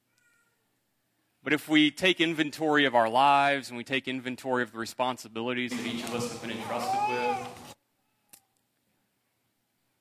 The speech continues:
if we're not comfortable with the stewardship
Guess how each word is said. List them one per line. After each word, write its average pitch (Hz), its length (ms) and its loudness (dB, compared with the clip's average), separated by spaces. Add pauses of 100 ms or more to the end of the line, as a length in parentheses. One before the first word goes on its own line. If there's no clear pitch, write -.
(340)
if - 100 -20
we're 143 60 -4
not 165 200 0
comfortable 104 880 -4 (1600)
with 120 160 -14
the 127 80 -2
stewardship 120 960 -4